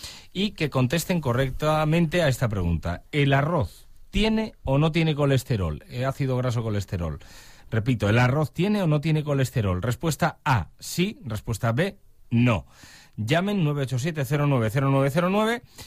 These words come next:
En juego están dos paquetes de arroz ecológico integral de quinientos gramos basmati. Gentileza de Bionature, al que nos vaya llamando y, por supuesto, nos dé la respuesta correcta. José Alberto,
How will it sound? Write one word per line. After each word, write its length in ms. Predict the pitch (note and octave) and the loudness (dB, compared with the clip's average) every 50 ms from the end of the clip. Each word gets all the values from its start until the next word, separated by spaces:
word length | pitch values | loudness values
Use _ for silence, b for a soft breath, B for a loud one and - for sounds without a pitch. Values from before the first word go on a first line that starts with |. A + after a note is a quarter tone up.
| B B | B B
En 140 | B B2+ B2+ | B -4 -4
juego 260 | - E3 E3 D3+ C3 | -2 -2 -2 -2 -2
están 280 | B2 - F3+ F3 E3 D3+ | -2 0 0 0 2 2
dos 180 | E3 F#3+ D#3+ | 2 0 0
paquetes 440 | - E3+ D3 D3 D#3 C3+ C#3 C3 A#2+ | 0 -2 -2 -2 -2 0 0 0 0
de 100 | A2+ A#2 | 0 0
arroz 440 | A#2+ C3 E3+ G#3+ G#3 F3 - - - - - | 0 0 0 -2 -2 -4 -6 -10 -16 -12 -8
ecológico 640 | A2 G2 - A#2+ B2+ D3+ D3 - - G2+ F2+ F#2+ | -8 -6 -4 -2 -2 0 -2 -2 -4 -4 -2 -2
integral 400 | F#2 F2 - G2+ A2+ C#3+ F3+ F3+ | -2 -2 0 0 0 0 0 0
de 100 | C#3+ A#2+ | 0 0
quinientos 380 | G2+ A2+ B2 C#3 C3 A#2 G#2+ G2+ | 0 2 2 2 2 2 0 0
gramos 340 | A2 C3+ D3+ D#3+ D3+ C3+ B2 | 0 0 0 0 0 0 0
basmati. 580 | A#2 A2 G#2+ G2+ A#2 B2+ B2+ G#2 - F2+ D#2+ B B B B B B B B | 0 0 0 2 2 2 2 2 -2 -6 -8 B B B B B B B B
Gentileza 640 | - D#3+ D#3 D3+ - B2+ B2 C#3 C3+ - C#3+ C3 | 0 0 2 0 0 0 0 0 0 0 0 0
de 120 | B2 C#3 | 0 0
Bionature, 600 | C3 B2+ B2+ B2+ B2+ B2 - - B2 A2+ G2 F#2 F2+ | 0 0 2 2 2 0 0 0 -2 0 0 0 -2
al 120 | F2+ F2 | -2 -4
que 120 | - G2+ F#2 | -4 -2 -2
nos 120 | F2+ F2+ | 0 0
vaya 160 | A2 A2+ A#2 | 0 0 2
llamando 320 | A#2 A2+ A2+ A#2+ C3 C#3 D3+ | 2 2 2 2 0 0 0
y, 60 | B2+ | -2
por 140 | - A2+ F#2 | -2 -4 -4
supuesto, 280 | F#2 G#2 A2 - B2+ | -4 -4 -4 -2 -2
nos 180 | A#2 G2 F#2 F2 | -2 0 0 0
dé 120 | A#2+ B2 | 0 0
la 100 | B2 G#2+ | 0 0
respuesta 460 | F2+ F2+ F2 - - A#2+ - - C#3 | 0 -2 -4 -4 -4 -4 -2 -4 -4
correcta. 400 | - - F2 E2 F2+ D#2 - E2 | -4 -2 -2 -2 -2 -4 -4 -6
José 260 | D#2+ - A2 G2+ A#2+ C3+ | -6 -6 -4 -2 0 0
Alberto, 460 | C#3 D3 C#3+ B2 - - - B2 | 2 2 0 0 -2 -6 -12 -14